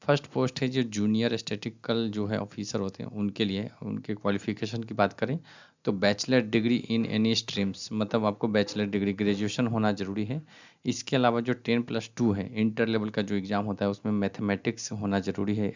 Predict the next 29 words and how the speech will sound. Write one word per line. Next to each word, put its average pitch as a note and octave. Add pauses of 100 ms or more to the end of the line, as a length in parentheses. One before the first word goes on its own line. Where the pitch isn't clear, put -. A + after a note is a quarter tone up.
और G#2+
उसमें A#2+
भी D3+ (400)
आपको G#2
साठ A2
परसेंट, G#2+
मतलब G#2+
साठ A2
मार्क्स G#2
होना G2+
चाहिए, G2
सिक्सटी -
मार्क्स G#2
होना G2
चाहिए। F#2+ (800)
यदि B2
ये C#3
आप A#2
बैचलर A2+
डिग्री A2
नहीं A2
तो A2
bachelor G#2
degree A2+
in G#2
any A2
stream A2
with G#2+
statistics, -